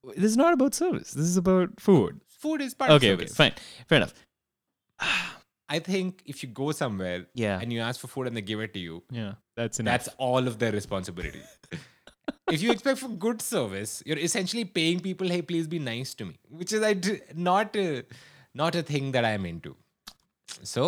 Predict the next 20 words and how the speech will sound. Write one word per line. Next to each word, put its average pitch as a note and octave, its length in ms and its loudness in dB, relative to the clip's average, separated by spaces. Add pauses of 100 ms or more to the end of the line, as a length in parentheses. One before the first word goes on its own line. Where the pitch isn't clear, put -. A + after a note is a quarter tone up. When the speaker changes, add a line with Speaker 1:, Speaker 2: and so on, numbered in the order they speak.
(120)
Speaker 1:
Mm. C3 480 -14
Speaker 2:
mm, G2+ 340 -4
here A#2 220 4
we B2+ 160 2
are B2 100 4
in B2+ 140 -2
an A#2+ 100 -4
impasse. F#2 420 -2 (100)
Speaker 1:
We G#2 160 2
are G2 60 0 (120)
in F2 100 -4
an E2+ 120 -6
impasse. D#2+ 360 -8 (240)
Speaker 2:
Mm. F#2 400 -6 (460)
Speaker 1:
Because F#3 320 4 (160)
I D3+ 140 2
feel - 300 -6 (140)
like D3 440 0 (880)
the, C#3+ 160 2
th-, A#2 200 -10